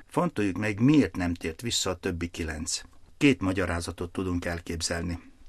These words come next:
Az első lehetőség egy lélektani jelenség lehet, amely gyakran előfordul velünk is a mindennapi életben. A leprából kigyógyult emberek miért hazaértek és látták, hogy meggyógyultak,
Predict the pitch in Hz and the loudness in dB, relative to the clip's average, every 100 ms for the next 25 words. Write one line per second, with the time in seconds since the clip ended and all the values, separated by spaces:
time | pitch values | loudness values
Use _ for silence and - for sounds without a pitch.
0 | - - 131 170 - 131 127 131 110 110 | -20 -2 4 4 6 4 4 4 2 0
1 | 107 107 127 110 95 - 92 92 92 90 | 2 2 4 2 0 -2 -2 0 -2 -2
2 | - 92 90 90 101 104 - - 104 101 | -2 -2 -2 -2 -2 -4 -10 -4 0 2
3 | 101 117 139 143 117 110 113 107 90 101 | 0 0 0 2 0 0 2 0 -2 -4
4 | 92 98 90 95 98 95 92 98 95 92 | -2 -2 0 0 0 -4 -6 -2 0 0
5 | 90 87 - 85 85 82 80 82 85 - | 0 -2 -4 -4 -4 -6 -6 -6 -8 -14
6 | - - - - - 135 170 127 117 113 | -20 -20 -20 -14 0 2 4 4 4 2
7 | 107 123 113 104 101 98 98 92 92 92 | -2 0 2 2 2 2 2 2 0 -2
8 | 104 92 90 110 98 98 90 90 - - | -2 -2 0 -2 0 0 -2 -6 -4 0
9 | 104 95 - 87 87 85 110 98 101 92 | 0 0 -2 -6 -4 -2 -2 0 -2 0
10 | 95 90 95 - | -2 0 0 -2